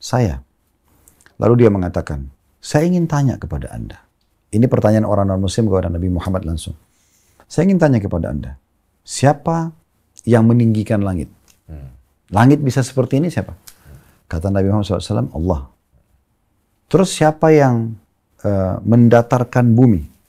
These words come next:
Speaker 2: Hmm.
Speaker 1: Kata Nabi Muhammad sallallahu alaihi wasallam, "Allah."
Speaker 2: Hmm.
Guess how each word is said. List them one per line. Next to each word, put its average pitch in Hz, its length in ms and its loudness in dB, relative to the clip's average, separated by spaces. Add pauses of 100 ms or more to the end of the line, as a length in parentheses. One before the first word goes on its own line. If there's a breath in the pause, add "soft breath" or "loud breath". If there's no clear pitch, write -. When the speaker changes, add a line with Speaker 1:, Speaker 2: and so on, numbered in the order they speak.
Speaker 2:
Hmm. 69 160 -20 (720)
Speaker 1:
Kata 92 240 -2
Nabi 95 240 0
Muhammad 95 240 -2
sallallahu 92 120 -4
alaihi - 120 -12
wasallam, 110 160 -6
"Allah." 80 260 -6 (300)
Speaker 2:
Hmm. 71 180 -20